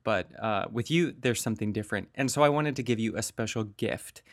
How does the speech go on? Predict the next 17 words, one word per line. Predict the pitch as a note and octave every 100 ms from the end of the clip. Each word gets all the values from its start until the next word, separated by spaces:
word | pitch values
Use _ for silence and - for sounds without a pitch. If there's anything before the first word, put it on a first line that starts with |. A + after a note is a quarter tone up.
| - - -
I | A#2+
had | A#2+ A#2+ A2+
an | A2
opportunity | G#2+ - A2 - F3 F#3 G#2+ G#2 E3 - _ _ -
to | A#2
interview | B2 B2 A#2 G2+ G#2 G#2+
someone, | - G#2 G2+ G2+ G2 G2+ - _
uh, | A#2 G#2 G#2 -
fantastic, | E3 F3 G#3+ A#3 - - -
someone | - E3+ D#3+ C#3
fantastic, | A#2+ A2+ G#2 - - -
full | B2 A#2+
stop. | - D2+ - - - - -
And | C#3 D3
I |
took | C#3 G#3+ G#3+
it. | G#2